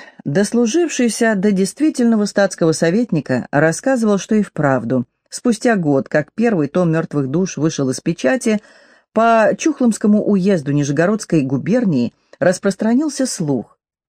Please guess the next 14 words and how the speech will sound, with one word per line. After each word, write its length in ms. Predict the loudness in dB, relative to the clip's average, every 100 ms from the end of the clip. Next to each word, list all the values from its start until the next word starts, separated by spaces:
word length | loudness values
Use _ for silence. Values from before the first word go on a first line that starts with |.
| _ -4
Как 160 | -2
ты 140 | -2 0
помнишь, 460 | 2 2 2 -2 -10 -6
у 140 | -2
Гоголя 440 | 0 0 2 2 0
эта 200 | 0 -2
история 420 | 0 0 0 0
попала 400 | 0 0 0 0
во 100 | 0
второй 360 | -2 0 0 0
том 280 | 0 0
поэмы, 500 | 2 0 0 -2 -4 -8 _ _ -14
что 200 | -2 2
народился 640 | 2 2 2 0 0 -2